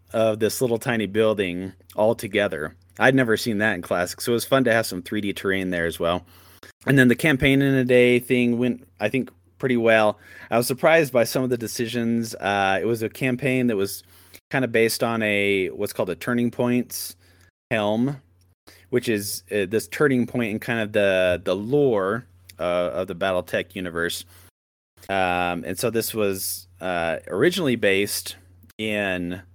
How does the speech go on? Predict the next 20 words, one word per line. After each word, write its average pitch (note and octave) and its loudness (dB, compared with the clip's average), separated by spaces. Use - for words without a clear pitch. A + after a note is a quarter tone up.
uh, F2 0
the F2 -4
Suc-, - -8
during A2+ -2
the G2 -4
Succession - -2
Wars G#2 -2
time, G#2 -2
but F#2+ -2
we G#2 -2
kind G#2+ -2
of F#2+ -6
fast-forwarded A#2+ 0
it G2 -6
'cause A2+ -8
all A#2+ 2
of A2 -2
our G2 2
events F#2+ -4
were E2 -4